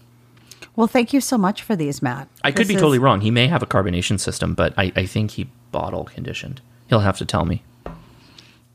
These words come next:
Speaker 1: This was a really nice surprise for today.
Speaker 2: Oh, it's great.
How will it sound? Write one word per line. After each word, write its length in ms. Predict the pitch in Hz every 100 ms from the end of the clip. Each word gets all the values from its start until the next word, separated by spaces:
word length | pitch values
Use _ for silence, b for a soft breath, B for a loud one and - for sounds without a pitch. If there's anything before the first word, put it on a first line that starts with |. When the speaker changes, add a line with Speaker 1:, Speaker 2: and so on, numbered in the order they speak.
| -
Speaker 1:
This 240 | 247 226 -
was 120 | 254
a 80 | 196
really 440 | 170 185 185 175 -
nice 720 | 180 175 175 165 156 - -
surprise 560 | - - 185 156 131 139
for 140 | -
today. 140 | 143 120
Speaker 2:
Oh, 60 |
it's 100 | 95
great. 260 | 147 78 71